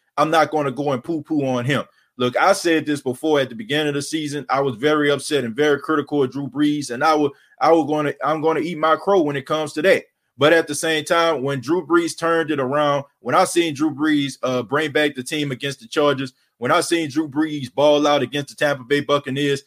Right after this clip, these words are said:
look, I know that Drew Brees is capable of carrying this team.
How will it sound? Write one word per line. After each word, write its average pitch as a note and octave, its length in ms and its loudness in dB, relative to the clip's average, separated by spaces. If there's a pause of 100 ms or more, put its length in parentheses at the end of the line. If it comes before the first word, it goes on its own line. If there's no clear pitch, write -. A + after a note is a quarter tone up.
(240)
look, B2 220 -2
I E3 180 6
know E3 180 2
that C#3+ 200 2
Drew D3+ 180 -2
Brees D3+ 200 2
is B2 180 -8
capable C3+ 420 0
of A#2+ 80 -6
carrying C#3 400 2
this B2+ 160 -4
team. C#3 300 -2